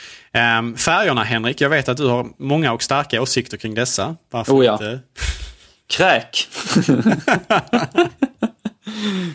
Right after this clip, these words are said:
Speaker 2: Nej, alltså jag har, lämnar ju inte mycket över till faktiskt, ehm, eh, designen överlag. Jag tycker att den förra iPoden var väldigt vacker, måste jag säga.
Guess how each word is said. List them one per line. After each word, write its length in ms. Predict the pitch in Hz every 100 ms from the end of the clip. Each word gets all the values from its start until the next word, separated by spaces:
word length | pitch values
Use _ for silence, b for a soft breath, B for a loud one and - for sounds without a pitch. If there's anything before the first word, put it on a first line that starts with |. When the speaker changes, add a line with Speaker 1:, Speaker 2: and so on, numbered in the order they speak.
| 123 -
Speaker 2:
Nej, 280 | 135 139
alltså 260 | 120 139 151
jag 260 | 147 139 127
har, 140 | 135
lämnar 280 | 131 147 139
ju 140 | 147
inte 220 | 156 156
mycket 320 | 139 147 147 139
över 200 | 127 113
till 340 | 135 120 113 -
faktiskt, 480 | - 143 117 - -
ehm, 320 | 131 120 117 B B B B -
eh, 280 | - - -
designen 760 | - - 135 - 202 147 120 117
överlag. 840 | 127 123 131 180 117 117 127 110 -
Jag 400 | - 143 123 -
tycker 220 | 127 123
att 80 | 127
den 100 | 135
förra 460 | - 214 247 160
iPoden 720 | 156 - - 135 135 131 127 78
var 120 | 127
väldigt 280 | 120 170 -
vacker, 320 | - - -
måste 220 | 113 -
jag 80 | 147
säga. 360 | 131 117 107